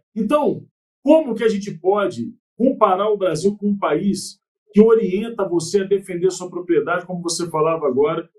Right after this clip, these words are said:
dos Estados Unidos, onde o Rodrigo Constantino sabiamente saiu antes disso tudo começar,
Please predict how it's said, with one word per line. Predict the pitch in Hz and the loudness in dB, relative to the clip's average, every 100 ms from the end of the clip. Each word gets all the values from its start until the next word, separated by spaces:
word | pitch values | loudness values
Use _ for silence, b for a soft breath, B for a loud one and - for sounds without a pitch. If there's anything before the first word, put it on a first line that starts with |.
| - - | -20 -8
dos | 156 156 | 0 0
Estados | - 156 147 | 2 0 0
Unidos, | 143 147 156 | -4 -10 -6
onde | 151 156 147 | -4 -2 0
o | |
Rodrigo | 131 147 147 - | 0 0 -4 -4
Constantino | 151 147 127 165 175 | -4 -2 -4 0 0
sabiamente | 165 208 226 254 254 220 202 175 196 214 208 185 165 | 2 2 4 2 2 0 2 0 0 2 0 -2 -6
saiu | 165 - 160 151 180 190 180 | -10 -4 -4 -2 -2 -2 -4
antes | 196 - | -8 -12
disso | - - - - | -14 -14 -14 -2
tudo | 180 175 | 0 0
começar, | 170 165 151 - 147 143 | -2 -4 -4 -2 -2 -4